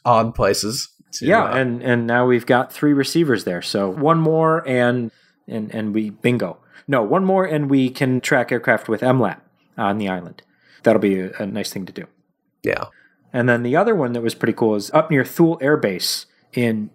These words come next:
Speaker 2: very, very, very northern Greenland.
Speaker 1: You, that wasn't enough varies, 'cause I've seen what this is on a map.
Speaker 2: Very, very, very, very, very.
Speaker 1: What
Speaker 2: Is that
Speaker 1: is
Speaker 2: enough?
Speaker 1: there to even track up there?
Speaker 2: I mean, if we're talking about ground coverage, Air Greenland offers flights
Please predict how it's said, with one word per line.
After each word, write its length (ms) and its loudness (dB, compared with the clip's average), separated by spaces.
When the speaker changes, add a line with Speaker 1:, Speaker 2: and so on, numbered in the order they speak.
Speaker 2:
very, 640 0
very, 300 2
very 300 2
northern 460 0
Greenland. 480 -4
Speaker 1:
You, 180 2
that 200 2
wasn't 280 0
enough 320 -2
varies, 380 0
'cause 160 -8
I've 160 0
seen 220 0
what 120 -4
this 180 -2
is 120 -6
on 140 -6
a 60 -6
map. 320 -8
Speaker 2:
Very, 420 2
very, 380 2
very, 320 2
very, 300 0
very. 340 2
Speaker 1:
What 340 6
Speaker 2:
Is 60 -8
that 120 6
Speaker 1:
is 40 6
Speaker 2:
enough? 180 4
Speaker 1:
there 360 2
to 240 -8
even 340 0
track 400 -2
up 160 -12
there? 240 -16
Speaker 2:
I 80 2
mean, 260 0
if 180 2
we're 100 2
talking 460 0
about 640 2
ground 300 0
coverage, 600 0
Air 160 2
Greenland 560 0
offers 360 4
flights 540 -2